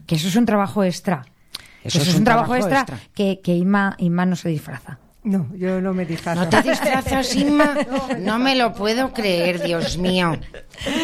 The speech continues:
Speaker 1: No, pero de-, detrás de todo ese
Speaker 2: Sí.
Speaker 1: trabajo, o sea, deta-, detrás de una única sesión, que además también es cada quince días, Inma.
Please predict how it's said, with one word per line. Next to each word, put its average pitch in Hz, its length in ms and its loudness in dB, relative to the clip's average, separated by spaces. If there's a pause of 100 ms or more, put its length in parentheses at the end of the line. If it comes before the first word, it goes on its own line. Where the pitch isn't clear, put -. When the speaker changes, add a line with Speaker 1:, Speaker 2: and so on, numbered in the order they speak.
(720)
Speaker 1:
No, 247 260 4
pero 262 220 0
de-, 220 220 -6
detrás 226 380 0
de 262 120 0
todo 269 180 0
ese 262 160 -2
Speaker 2:
Sí. 214 60 -8
Speaker 1:
trabajo, 254 800 0 (240)
o 196 120 -2
sea, 202 140 -2
deta-, 196 320 -2
detrás 180 360 -4
de 220 260 -2
una 214 280 0
única 226 360 0
sesión, 214 800 -2 (300)
que 202 80 -2
además 190 360 0
también 233 460 -2
es 196 280 -6
cada 208 280 -2
quince 202 260 -2
días, 226 320 -4
Inma. 226 320 -2